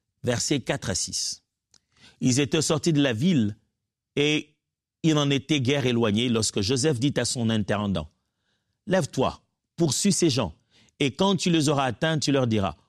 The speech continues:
Pourquoi avez-vous rendu le mal pour le mal ? N'avez-vous pas la coupe dans laquelle boit mon Seigneur et dont il se sert pour deviner ?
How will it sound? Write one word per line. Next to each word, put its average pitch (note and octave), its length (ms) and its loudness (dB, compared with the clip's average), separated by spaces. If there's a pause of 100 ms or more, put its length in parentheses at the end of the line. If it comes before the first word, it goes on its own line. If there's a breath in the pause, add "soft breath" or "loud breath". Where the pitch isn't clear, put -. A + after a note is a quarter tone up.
(120)
Pourquoi - 380 0
avez-vous D#3 480 2
rendu B2+ 360 0
le B2+ 120 4
mal C3 200 -2
pour C3 140 -4
le B2+ 100 2
mal ? A2 300 -2 (440 loud breath)
N'avez-vous C#3 380 2
pas F3+ 200 -2
la C3+ 160 0
coupe E3 320 -4 (160)
dans A2+ 120 0
laquelle B2+ 520 -2
boit G2 300 0
mon F2 160 0
Seigneur G#2 600 -4 (300)
et A2 100 -2
dont A#2+ 240 0
il G#2+ 200 -6
se F#2+ 240 -4
sert B2+ 340 -4
pour F#2+ 260 -6
deviner ? A2+ 640 -2